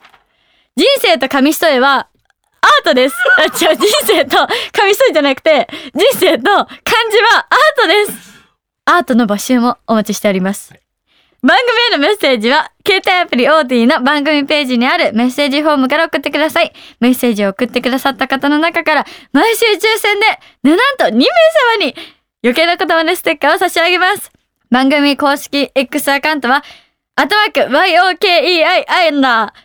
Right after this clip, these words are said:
Speaker 2: ティーエフエム。ポストをするときに、ハッシュタグ、余計なことまでをつけて、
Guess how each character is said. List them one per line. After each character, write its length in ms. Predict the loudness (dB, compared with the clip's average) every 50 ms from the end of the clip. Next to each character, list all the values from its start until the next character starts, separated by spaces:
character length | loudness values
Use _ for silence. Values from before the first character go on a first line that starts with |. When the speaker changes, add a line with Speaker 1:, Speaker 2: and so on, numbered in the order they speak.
| _ _
Speaker 2:
テ 100 | 0 2
ィ 20 | 2
ー 20 | 4
エ 80 | 2 2 2 2 0 0 0 0
フ 80 | -2
エ 20 | -4
ム。 100 | -4 -4 -10 -20 -12 -12 -12 -12 -12 _ -14 -12 -12 -4
ポ 160 | -2 0 0 0
ス 80 | 0
ト 140 | 0 0 0
を 60 | 0 -2
す 100 | -4 -4
る 100 | -4 -2
と 140 | -2 -4
き 100 | -4 -2
に、 80 | -2 -2
ハ 220 | -2 -2 -2 -4
ッ 40 | -6
シ 140 | -6 -6 -8
ュ 40 | -4
タ 120 | -4 -2
グ、 120 | -2 -4 -4 -6 -8 -12 -12 -20 _ _ _ _ _ _ -2
余 120 | 0 0 2
計 140 | 2 0 0
な 140 | 0 0
こ 80 | -2 -2
と 100 | -2 0
ま 120 | 0 0
で 180 | 0 0 -2 _
を 160 | -2 -2 -2 -2
つ 120 | -2 -4
け 100 | -6 -4
て、 240 | -2 0 -2 -2 -4